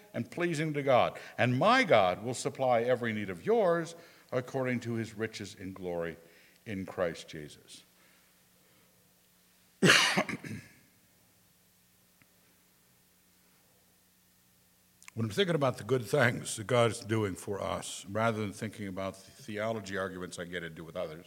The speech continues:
I have a lot of, a lot of good gain that I could make,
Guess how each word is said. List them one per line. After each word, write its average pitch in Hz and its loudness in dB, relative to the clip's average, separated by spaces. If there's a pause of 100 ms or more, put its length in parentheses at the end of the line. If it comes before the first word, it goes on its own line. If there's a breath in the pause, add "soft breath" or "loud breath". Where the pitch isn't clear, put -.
(920 soft breath)
I - -12
have 104 -6
a 110 -2
lot 120 2
of, 104 0 (600)
a - -8
lot 160 0
of 113 -8
good 127 -2
gain 113 0
that 87 -4
I 80 -4
could 85 -10
make, 90 -10